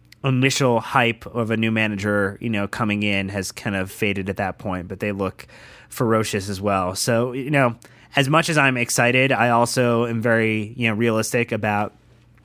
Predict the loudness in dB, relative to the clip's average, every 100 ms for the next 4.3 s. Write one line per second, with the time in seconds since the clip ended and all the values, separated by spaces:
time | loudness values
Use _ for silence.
0 | -20 -16 -4 -2 0 0 0 0 -2 -4
1 | -2 -2 -2 0 0 0 -2 -10 -20 -6
2 | -2 0 0 0 0 0 0 0 -4 -4
3 | 0 2 2 0 -2 -4 -4 -4 -6 -4
4 | -4 -4